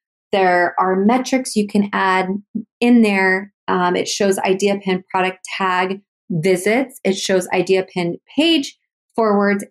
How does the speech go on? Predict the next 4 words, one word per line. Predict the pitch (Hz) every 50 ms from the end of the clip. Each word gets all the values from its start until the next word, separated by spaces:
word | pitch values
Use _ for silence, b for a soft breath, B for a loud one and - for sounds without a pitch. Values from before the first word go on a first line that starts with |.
| _
and | - 202 190 190 190 185 185 185 185 185 185 -
Idea | 185 180 175 185 185 185 180 - _
Pin | 175 170 165 165 - _ _ - 190 185 175 165 - _ _ _ _
page | - 175 165 160 160 - -